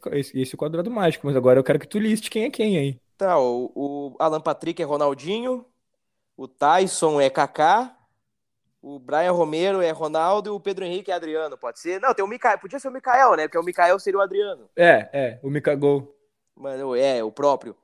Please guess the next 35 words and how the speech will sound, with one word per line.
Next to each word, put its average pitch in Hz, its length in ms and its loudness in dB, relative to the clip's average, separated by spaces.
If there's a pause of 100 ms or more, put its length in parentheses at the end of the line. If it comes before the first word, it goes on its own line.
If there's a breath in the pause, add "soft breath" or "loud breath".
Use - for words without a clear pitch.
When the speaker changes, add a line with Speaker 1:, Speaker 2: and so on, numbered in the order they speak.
(120)
Speaker 2:
Mas 143 240 -6
aqui, 165 260 -8
ó, 123 220 2
é 127 160 -4
um 208 100 -8
time 277 220 -12
reserva 165 800 -2 (180)
do 190 140 -14
meio 262 160 -8
pra 190 160 -4
trás, 180 240 -4
acho 170 140 -8
que - 80 -16
nada 165 200 -4
demais, 147 400 -6
né? 143 220 -8 (640)
Acho - 220 -20
que - 120 -20
são 123 180 -10
peças 131 400 0
de 127 80 -12
reposição, 131 600 -4
mas 196 140 2
do 151 80 -2
meio 147 140 2
pra 165 160 0
frente, 180 540 -2 (640)
eh, 131 200 4 (540)
Pedro 165 240 0
Henrique, 185 600 -2
que - 200 -20
hoje 139 220 -4
é 196 40 2
reserva, 165 460 2
né? 113 200 -12